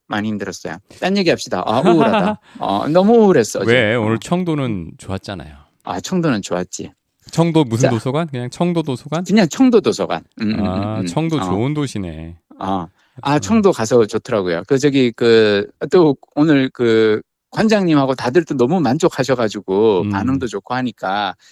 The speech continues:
Speaker 1: 점심 같이 먹자고 그래가지고 이제 추어탕 이렇게 먹었는데 몰랐는데 청도가 유명한 게 세 개가 있더라고요.
Speaker 2: 소싸움.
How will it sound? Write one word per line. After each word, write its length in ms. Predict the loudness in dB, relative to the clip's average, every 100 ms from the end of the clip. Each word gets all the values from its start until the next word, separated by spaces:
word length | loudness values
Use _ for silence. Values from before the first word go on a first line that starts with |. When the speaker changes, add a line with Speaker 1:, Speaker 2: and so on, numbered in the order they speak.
| _
Speaker 1:
점심 360 | 0 0 0 -2
같이 300 | -4 -4 -8 -8
먹자고 440 | -12 -10 -2 0
그래가지고 440 | 0 0 -4 -4 -6
이제 260 | -4 -6 -6 _ _ -8
추어탕 520 | 2 2 2 -2 -2
이렇게 240 | -4 -6
먹었는데 400 | -4 -2 -2 -2
몰랐는데 600 | 2 2 4 2 -2 -4 -6 _ _ _
청도가 580 | 0 2 4 2 2 0
유명한 400 | 0 2 2 0
게 140 | -2 -2
세 180 | 0 0
개가 220 | 0 0
있더라고요. 500 | -4 -6 -6 -6 -6
Speaker 2:
소싸움. 460 | -6 -4 -2 -4